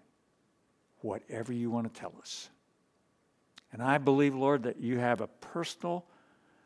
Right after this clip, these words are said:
personal word for each person here. So, Lord, we, we give ourselves to you. We give this time to you. We ask you to open our ears. Help us to hear.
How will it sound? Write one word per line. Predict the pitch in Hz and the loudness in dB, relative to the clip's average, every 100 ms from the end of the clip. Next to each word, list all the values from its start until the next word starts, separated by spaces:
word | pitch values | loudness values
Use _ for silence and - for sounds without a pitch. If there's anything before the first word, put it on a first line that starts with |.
| _ _ - | _ _ -10
personal | - 233 - 147 135 | 2 2 2 0 0
word | 127 98 87 | 2 0 -2
for | - - | -10 -6
each | 135 120 - | -4 -4 -4
person | 123 117 131 | -2 -2 -4
here. | 95 90 76 - _ _ _ _ | -6 -8 -10 -20 _ _ _ _
So, | - - | -8 4
Lord, | 147 160 151 - | 8 8 8 4
we, | 147 151 - | 6 6 6
we | 139 | 4
give | 117 - 170 | 4 6 8
ourselves | 160 - 151 139 | 8 8 6 6
to | - | 4
you. | 151 160 | 4 6
We | |
give | 120 147 | 6 4
this | 139 - | 4 0
time | - 160 170 | 0 0 0
to | 165 | 2
you. | 170 | 2
We | 156 131 | 4 6
ask | 135 160 - | 6 6 4
you | 139 | 2
to | - | 4
open | 143 156 156 | 4 4 4
our | 143 127 | 4 4
ears. | - 156 226 220 - _ _ _ _ _ _ _ _ _ _ _ _ | 4 6 4 2 -8 _ _ _ _ _ _ _ _ _ _ _ _
Help | - 151 165 | -2 0 2
us | 180 | 0
to | - | -2
hear. | 143 120 110 | 2 2 2